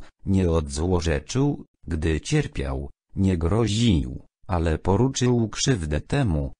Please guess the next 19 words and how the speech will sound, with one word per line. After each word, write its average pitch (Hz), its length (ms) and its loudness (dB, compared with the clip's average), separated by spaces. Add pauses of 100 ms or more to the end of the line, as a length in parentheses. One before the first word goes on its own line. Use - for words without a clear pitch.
(140)
który 87 400 0
sprawiedliwie 98 840 -2
sądzi”. 80 680 0 (720)
Rozdział 92 640 0
czwarty, 101 580 -2
wersety 87 680 0
od 82 180 0
dwunastego 85 840 0
do 80 220 0
czternastego: 78 1120 -4 (220)
„Najmilsi, 90 960 0 (440)
niech 92 400 2
wam 76 280 2 (100)
nie 87 140 2
będzie 104 500 2
rzeczą 80 480 0
dziwną 80 540 0
ten 82 200 -2
ogień, 65 640 -2